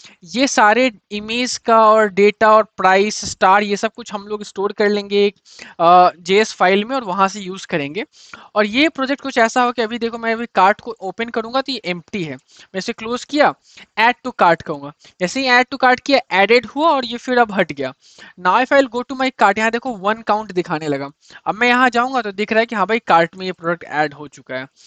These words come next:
Similarly, I will come back and चलो एक और ऐड कर लेते हैं। जैसे ही मैंने किया ऐड, अभी भी काउंट वन है क्योंकि प्रोडक्ट टाइप एक ही है, but अब देखोगे क्वांटिटी अब डिफ-, दो हो गया है। इसको हम लोग यहाँ से भी इंक्रीज कर सकते हैं और correspondingly प्राइस भी इंक्रीज कर रहा है।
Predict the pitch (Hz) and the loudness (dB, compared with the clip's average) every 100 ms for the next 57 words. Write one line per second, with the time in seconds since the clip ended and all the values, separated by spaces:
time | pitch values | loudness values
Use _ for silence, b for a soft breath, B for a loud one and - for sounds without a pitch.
0 | B B - 220 247 269 285 269 262 254 | B B -6 0 2 6 6 4 2 0
1 | 262 240 240 254 247 208 214 214 208 170 | 0 0 -6 -6 -2 0 0 2 4 2
2 | - 147 135 143 143 190 262 262 262 262 | 0 -4 -6 -8 -6 -4 -4 -4 -4 -4
3 | - 294 294 185 147 _ B - 180 247 | 0 2 2 0 -4 _ B -4 -4 -2
4 | 277 247 226 262 240 240 220 220 214 359 | 0 0 0 -4 -8 -8 -8 -12 -6 -6
5 | - - 202 262 - 190 - - 160 226 | -6 -10 -2 -2 -2 -12 -4 2 2 2
6 | 269 254 254 294 277 233 302 B B 202 | -2 -6 -4 -2 -2 -2 -6 B B -2
7 | 220 214 226 269 285 226 208 202 214 226 | -2 -2 -4 -4 -6 -2 -2 -2 -2 -2
8 | 185 170 - _ 165 165 147 135 135 139 | -2 -8 -12 _ _ -10 -8 -10 -10 -12
9 | 139 B B B 190 247 254 262 226 220 | -12 B B B -8 -4 -4 -2 -2 0
10 | 240 262 247 240 - 233 - 220 226 - | 0 -2 -8 -8 -8 -4 -2 0 -2 -2
11 | 302 302 226 220 220 214 208 247 - 190 | -2 -2 -6 -8 -10 -10 -8 -8 0 0
12 | 180 - 185 170 160 151 - 139 135 | 0 -2 -10 -8 -8 -8 -8 -10 -10